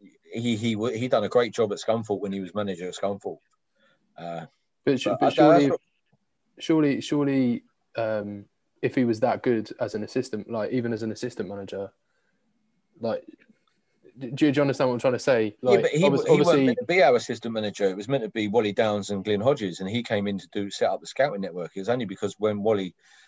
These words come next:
Speaker 1: Wally left that
Speaker 2: Hmm.
Speaker 1: he then got offered the job as assistant manager because he knew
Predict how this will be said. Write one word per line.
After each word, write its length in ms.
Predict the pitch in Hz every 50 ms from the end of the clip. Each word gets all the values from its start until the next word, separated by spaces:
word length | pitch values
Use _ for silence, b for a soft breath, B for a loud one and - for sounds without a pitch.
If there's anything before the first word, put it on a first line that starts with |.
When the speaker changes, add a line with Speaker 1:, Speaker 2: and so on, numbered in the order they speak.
| b b
Speaker 1:
Wally 180 | - 113 107 95
left 320 | 98 127 123 101 - - -
that 100 | 95 -
Speaker 2:
Hmm. 60 | -
Speaker 1:
he 120 | 110 110
then 200 | 101 104 101 101
got 140 | 90 107 92
offered 220 | 98 101 - 98 92
the 80 | 98
job 220 | 92 - 101 92 95
as 80 | 90
assistant 400 | 87 85 - 107 101 - - 95
manager 320 | 104 117 117 98 85 87 87
because 300 | 92 85 - 101 92 -
he 100 | 98 95
knew 260 | 98 101 98 95